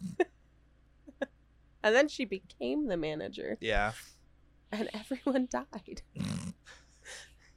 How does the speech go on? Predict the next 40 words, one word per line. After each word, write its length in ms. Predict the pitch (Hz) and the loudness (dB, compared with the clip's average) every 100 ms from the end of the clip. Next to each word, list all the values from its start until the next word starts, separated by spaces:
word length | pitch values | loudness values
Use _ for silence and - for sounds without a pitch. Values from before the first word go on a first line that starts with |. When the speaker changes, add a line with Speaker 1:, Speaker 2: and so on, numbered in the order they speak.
| - - | -18 -6
Speaker 2:
Yeah. 220 | 117 110 - - _ _ - - | -2 -2 -6 -20 _ _ -20 -2
Speaker 1:
Public 380 | - 240 240 240 | 0 0 -2 -4
executions 800 | 254 - - - 277 - 160 180 | -6 -8 -12 -8 -6 -6 -6 -4
left 240 | 202 - 269 | -4 0 0
and 80 | - | 2
right. 360 | 233 240 160 | 2 2 0
I 120 | 196 214 | 0 -2
don't 180 | 220 | -2
know. 100 | 214 - - - - - - | -4 -8 -16 -20 -20 -20 -16
Speaker 2:
It 80 | 98 | -16
was 160 | 110 | -14
weird. 400 | 104 104 101 101 - - | -12 -8 -8 -8 -12 -18
Speaker 1:
<laughs> 160 | - | -6
That 100 | 294 - - - - - 523 480 | -4 -4 -12 -20 -20 -2 2 2
was 80 | 285 | 0
a 100 | 220 | -2
weird 400 | 190 180 175 - | -2 -4 -4 0
time. 520 | 185 160 160 180 208 - - - - | 2 4 2 -4 -10 -16 -20 -20 -12
Speaker 2:
Remember 320 | 220 285 339 339 | 2 2 4 0
when 120 | 320 | 2
that 160 | 349 | 2
happened? 340 | 339 339 330 208 | 2 6 6 6
Speaker 1:
<laughs> 20 | |
Speaker 2:
Yeah, 340 | 311 - 403 - | 2 2 2 2
that 260 | 466 508 | 2 0
was 100 | 440 | -2
weird. 380 | - 95 101 117 - - - - - - - - - - - - _ | -6 -6 -6 -8 -14 -14 -16 -16 -20 -20 -20 -20 -20 -20 -20 -20 _
How'd 160 | 185 240 | 6 6
we 100 | 285 | 6
fix 260 | 262 247 - | 4 4 2
it? 160 | 110 - | 0 0
We 140 | 160 | -2
didn't. 240 | 110 107 - 254 302 - 320 | -2 -4 -6 -4 -4 4 6
Speaker 1:
<laughs> 420 | - 330 - 330 | 12 10 10 2
We 120 | 320 | 2
just 180 | 285 226 | -2 0
left. 580 | 185 180 175 226 - - | 4 8 8 4 -4 2
I 120 | 185 | 8
don't 260 | 196 220 196 | 10 10 10
know. 160 | 185 | 8